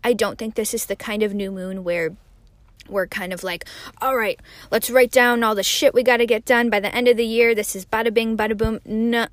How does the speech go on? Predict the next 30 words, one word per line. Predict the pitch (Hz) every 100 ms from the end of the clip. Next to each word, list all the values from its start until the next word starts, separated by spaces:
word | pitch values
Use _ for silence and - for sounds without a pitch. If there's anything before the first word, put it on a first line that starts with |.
| -
uh, | 240 262 262
nah, | 262 392 392 392 381 -
I'm | 294
not | 302 -
feeling | - 277 285
that | 240 214 -
for | - 220
this | 175 175 214 - -
one. | 277 285 285 - -
I | 226
feel | 262 - 302
like | 254 -
these | 220 214
are | 180
very | 180 185 220 226 240 240 233 220
long-term | 202 196 196 208 214 - - 196 196 190 196 - - - -
things | - 214 202 196 190 -
that | 180 -
we're | 175
thinking | - 196 180 180 170
about. | 135 127 107 110 - - -
Um, | 185 - 104 226 - -
some | - - 220
of | 247 220
the | 240
intentions | 220 214 - 220 202 - 226 226 -
that | 196 180 196
we | 208 214
may | 196 202 196
set | - - 175 196